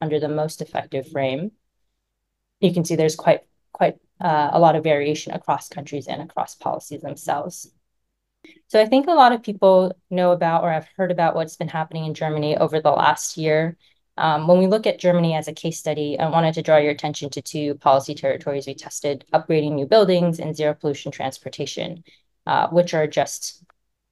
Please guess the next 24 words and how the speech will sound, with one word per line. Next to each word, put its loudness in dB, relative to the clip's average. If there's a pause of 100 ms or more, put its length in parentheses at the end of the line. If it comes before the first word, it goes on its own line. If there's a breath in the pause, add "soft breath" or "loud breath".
(140)
just 4
above 6
the 6
halfway 2
mark 2
at 2
fifty-one -2
and -4
fifty-seven -6
percent. -12
So -6
they're -2
fairly 6
close -6
calls. 0 (300)
These 0
are 4
now 2
the -4
subject -6
of -8
very -4
heated -10
debates. -6